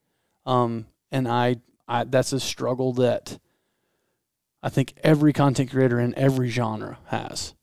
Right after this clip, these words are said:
you know, regardless of the, the medium, whether it's hunting, fishing, um, welding, cooking. I mean, it doesn't matter. Um, I think there's always some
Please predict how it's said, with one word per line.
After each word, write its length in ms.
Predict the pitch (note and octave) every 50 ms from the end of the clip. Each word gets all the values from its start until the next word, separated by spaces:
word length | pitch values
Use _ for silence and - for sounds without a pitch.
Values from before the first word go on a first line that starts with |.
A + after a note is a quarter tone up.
| _ _
you 100 | C#3+ C3
know, 160 | B2+ B2 B2
regardless 720 | B2 B2+ B2+ A#2+ A#2+ A#2+ B2 B2+ C3+ D3 C#3 C3 A#2+ - -
of 180 | A#2+ A2+ A2+ A2+
the, 140 | B2 A#2+ A2+
the 120 | A#2+ A#2+
medium, 520 | B2 B2+ B2+ B2 A#2+ A#2 A2+ A2 A2 A#2
whether 220 | A#2+ B2 A#2+ A#2 A2+
it's 140 | G#2+ - -
hunting, 340 | C#3 C3 B2+ B2 B2 A#2+
fishing, 560 | - - C3 A#2 - B2 B2 A#2+ B2 A#2 A2 - _ _ _ _ _ _ _ _ _ _ _
um, 460 | - A#2 A#2+ A#2+ A#2+ A#2 A2+ A2+ G#2+ - _ _ _ _ _ B2+ C3 B2+
welding, 840 | C3+ C3+ C3+ C#3 C3 C#3 C3+ C#3 C3+ C#3 C3+ C3 C3 C3 B2+ A#2 A2 - - _ _ _ _
cooking. 500 | - - C3 - - C3+ B2+ B2+ B2 B2+
I 60 | B2+
mean, 120 | B2+ C3+ C3+
it 80 | C3+
doesn't 300 | C3 A#2 - A2+ - G#2+
matter. 460 | A2 A2+ B2 A#2+ G#2+ - - - - _ _ _ _ _ _ _ _
Um, 140 | - C3 B2+
I 140 | B2 B2 A#2+
think 200 | - D3 C3+ -
there's 180 | D3 C3+ A#2+ A#2 - -
always 440 | C3 C3+ C#3 C#3+ D3 C#3+ C#3 C3 -
some 640 | - - - - C#3 C3+ C3+ C3 C3 B2+ A#2+ A#2